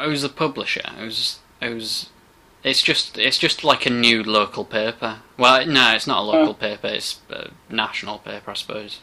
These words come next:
Speaker 1: But
Speaker 2: Okay.
Speaker 1: put it under there. Yeah,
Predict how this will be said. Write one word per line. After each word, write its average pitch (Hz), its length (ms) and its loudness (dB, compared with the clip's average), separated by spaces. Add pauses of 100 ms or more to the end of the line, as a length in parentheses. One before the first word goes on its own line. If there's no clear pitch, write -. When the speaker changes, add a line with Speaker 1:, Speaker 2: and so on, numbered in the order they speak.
(260)
Speaker 1:
But 104 220 -12 (580)
Speaker 2:
Okay. 302 260 6
Speaker 1:
put - 100 -8
it - 40 -16
under - 220 -18
there. - 200 -14 (880)
Yeah, 127 400 0